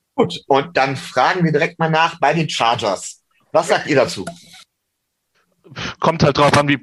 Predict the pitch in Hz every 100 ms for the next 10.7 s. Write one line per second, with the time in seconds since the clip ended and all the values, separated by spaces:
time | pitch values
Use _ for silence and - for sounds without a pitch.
0 | - 143 139 139 127 139 139 143 123 113
1 | 120 113 123 117 120 - 120 117 - 123
2 | - 110 120 127 127 117 123 110 123 113
3 | - 107 - 113 110 107 107 110 - 117
4 | - 120 117 135 120 113 127 113 - 123
5 | - 113 117 120 117 _ _ _ _ _
6 | _ _ - 127 127 208 226 233 202 180
7 | 151 165 180 156 156 156 156 160 160 -
8 | - - 131 123 123 123 127 123 120 131
9 | - - - 123 120 123 123 113 113 123
10 | 120 - 113 117 110 -